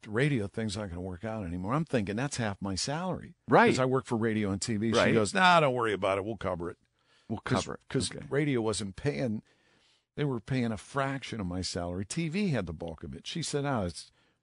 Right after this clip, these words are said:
Speaker 1: we got this."
Speaker 2: Okay.
Speaker 1: So she goes, uh, "What do you think about the weather?" And I said, uh, "Well, the weather's fine. What else do you got?" She goes, "What do you think about the weather?"
Speaker 2: Really?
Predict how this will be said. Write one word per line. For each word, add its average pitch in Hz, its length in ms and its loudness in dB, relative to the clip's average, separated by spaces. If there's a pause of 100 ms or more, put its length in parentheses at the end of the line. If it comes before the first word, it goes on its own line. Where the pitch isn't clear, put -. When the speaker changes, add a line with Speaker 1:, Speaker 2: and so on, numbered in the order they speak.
(120)
Speaker 1:
we 131 140 2
got 76 240 -2
this." - 180 -8
Speaker 2:
Okay. 120 360 0 (500)
Speaker 1:
So 135 440 4
she - 200 -4
goes, 135 300 4
uh, 110 220 4 (1120)
"What 139 180 6
do 214 40 4
you 208 100 4
think 175 220 0
about 131 200 -2
the 120 80 -4
weather?" 180 380 -4 (720)
And 85 160 0
I 85 100 0
said, 76 480 -2
uh, 69 160 -4 (1040)
"Well, 147 280 4
the - 60 -4 (100)
weather's 98 340 -2
fine. 139 440 2
What 123 160 4
else 170 220 2
do 135 80 0
you 110 100 4
got?" 95 340 -2
She - 160 -4
goes, 98 300 2 (300)
"What 180 120 2
do 202 60 6
you 190 60 4
think 170 180 0
about 156 220 2
the 135 100 2
weather?" 143 280 2
Speaker 2:
Really? 120 540 6